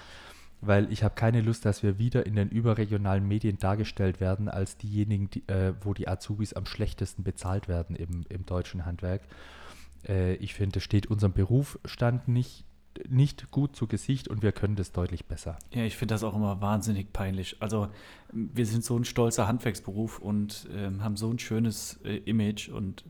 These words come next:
Speaker 2: das wird dann komplett kaputt gemacht wegen,
Speaker 1: Ja.
Speaker 2: äh, weil wir unsere Azubis quasi, also ist ja, muss man fairerweise sagen, werden ja auch schlecht bezahlt. Ähm, aber dass das dann immer in der Presse hochkommt und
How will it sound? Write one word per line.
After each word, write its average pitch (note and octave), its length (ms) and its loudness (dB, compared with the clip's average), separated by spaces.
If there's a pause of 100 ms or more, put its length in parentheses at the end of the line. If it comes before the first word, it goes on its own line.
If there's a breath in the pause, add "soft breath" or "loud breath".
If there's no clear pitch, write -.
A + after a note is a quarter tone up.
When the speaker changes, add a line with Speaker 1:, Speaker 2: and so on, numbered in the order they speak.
(100)
Speaker 2:
das - 340 -8
wird A#2+ 80 -6
dann A2 180 -2
komplett A#2 360 -4
kaputt - 300 -4
gemacht G#2 380 -2
wegen, G#2 380 -4 (420 loud breath)
Speaker 1:
Ja. G2 120 -6 (280)
Speaker 2:
äh, A#2 60 -10 (320)
weil A2 440 -4
wir G#2+ 180 -2
unsere G#2+ 220 -2
Azubis A2 380 -4
quasi, G#2 440 -2 (240)
also - 340 -12
ist G#2 140 -8
ja, G#2+ 200 -4
muss A#2 200 -6
man G#2+ 100 -4
fairerweise G#2 380 -4
sagen, A2+ 240 -4
werden A#2 160 -2
ja B2+ 80 2
auch B2 100 2
schlecht - 260 -4
bezahlt. A2 460 0 (540 loud breath)
Ähm, G2 420 -4 (340)
aber G#2 160 0
dass G#2 160 -4
das - 180 -4
dann G#2 140 0
immer G#2+ 140 0
in G#2 60 0
der G#2 80 0
Presse A2+ 320 -2
hochkommt G2+ 500 -4
und G2+ 140 -8